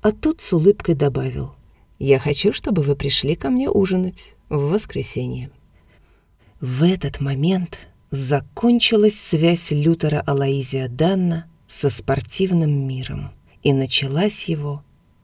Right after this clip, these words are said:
подлинная карьера. Макэвой первым делом направил его в полицейский суд, где Дан узнал ещё много интересного относительно инцидента, который так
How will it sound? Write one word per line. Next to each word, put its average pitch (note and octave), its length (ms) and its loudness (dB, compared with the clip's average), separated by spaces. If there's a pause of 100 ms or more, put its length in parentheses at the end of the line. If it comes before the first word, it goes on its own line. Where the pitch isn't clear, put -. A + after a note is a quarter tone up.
подлинная C3 680 -2
карьера. - 640 -6 (1080)
Макэвой C#3 720 0 (120)
первым A#3 500 4
делом F3+ 560 4
направил D#3+ 640 2
его D3+ 300 0
в - 80 -14
полицейский C3+ 760 0
суд, - 500 -8 (360)
где C#3+ 360 2
Дан D3+ 420 0 (340)
узнал A3 460 6
ещё B3 380 0
много A3 580 6
интересного G3 840 4
относительно C#3+ 680 0
инцидента, C#3 720 0 (300)
который D3+ 340 4
так - 400 -4